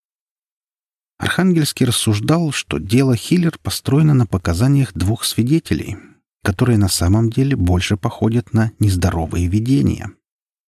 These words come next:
Иные полученные доказательства лишь косвенно подтверждают обвинение. Непонятные события, пережитые Максимом во сне, могли бы дать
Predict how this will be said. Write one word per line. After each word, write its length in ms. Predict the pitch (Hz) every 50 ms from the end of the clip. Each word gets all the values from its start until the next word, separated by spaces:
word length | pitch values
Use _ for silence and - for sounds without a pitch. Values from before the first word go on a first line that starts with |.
| _ _ _ _ _ _ -
Иные 420 | - 98 98 123 156 156 143 135
полученные 600 | - - 110 120 120 117 - - 113 110 107 101
доказательства 800 | 92 95 - 101 98 - 110 104 - 98 98 - - - - 90
лишь 240 | 82 92 110 - -
косвенно 540 | _ - - 98 - - - - 80 76 -
подтверждают 680 | - - 87 - - 87 85 82 80 95 98 104 95 -
обвинение. 640 | 85 85 - 87 85 92 87 90 85 101 110 107 _ _ _ _ _ _ _ _ _ _ _ _ _ _ _ _ - -
Непонятные 600 | - 107 104 - 110 113 120 123 120 - - 107
события, 600 | 101 - - 95 95 107 147 165 - - - 87 80
пережитые 600 | - - 80 - 98 92 - 110 101 - 107 101
Максимом 540 | 101 101 98 - - - 107 104 101 95 85
во 160 | 82 92 90
сне, 400 | - - - 110 131 160 170 156 - _ _ _ _ _ _ -
могли 320 | - 95 87 92 107 123
бы 140 | 143 143 131
дать 240 | 117 117 135 139